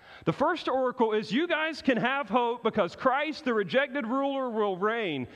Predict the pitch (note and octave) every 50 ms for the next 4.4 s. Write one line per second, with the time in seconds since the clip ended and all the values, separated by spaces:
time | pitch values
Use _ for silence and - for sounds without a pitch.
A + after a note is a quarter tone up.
0 | - - - A#3 A3 F3 E3+ F#3 D3 F3 F#3 E3+ D#3+ E3 D#3+ - D#3+ C#3+ C3 B2+
1 | A#2+ A#2 G#2+ A#2+ C#3+ D3 - - - - - A3 C4+ A3 A#3 D#4 F4+ - - C4
2 | - - - C4 C#4 C4+ C4+ A3 - G#3+ G3+ G3 F#3+ F3 - - D3+ D3+ D#3+ F3
3 | F3+ G3 F#3+ F3+ E3+ E3 D#3 D#3+ D#3 - D3+ C#3+ C#3 - - A#3+ C4 C#4+ D4+ E4
4 | D#4+ - - - - - -